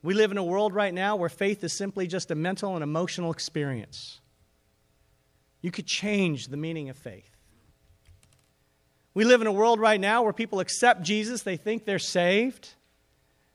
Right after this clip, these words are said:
they say a prayer, they're sincere, but no life change is expected or happens. You can change what Christianity means.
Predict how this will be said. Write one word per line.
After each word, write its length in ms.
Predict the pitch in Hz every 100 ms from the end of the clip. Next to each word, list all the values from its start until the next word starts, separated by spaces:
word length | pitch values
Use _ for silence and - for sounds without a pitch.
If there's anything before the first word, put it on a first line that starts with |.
| _
they 120 | 175
say 260 | - 233 220
a 60 |
prayer, 600 | - 185 180 208 240 262 _ _ _ 139
they're 160 | 190
sincere, 800 | 196 196 170 - 190 202 240 262 - _ _ 190
but 160 | 208
no 160 | 190 220
life 360 | 180 202 220
change 460 | - 214 185 160 - _
is 140 | 151
expected 580 | 143 - - 190 190 131
or 160 | - 143
happens. 680 | 147 139 131 113 _ - - _ _ _ _ _ _ _ _
You 120 | 170
can 180 | - 170
change 680 | - 196 196 127 101 - - _ _ _ _ _ _ _ _ _
what 120 | 143
Christianity 640 | - 175 - 147 147 135 131
means. 440 | 135 120 -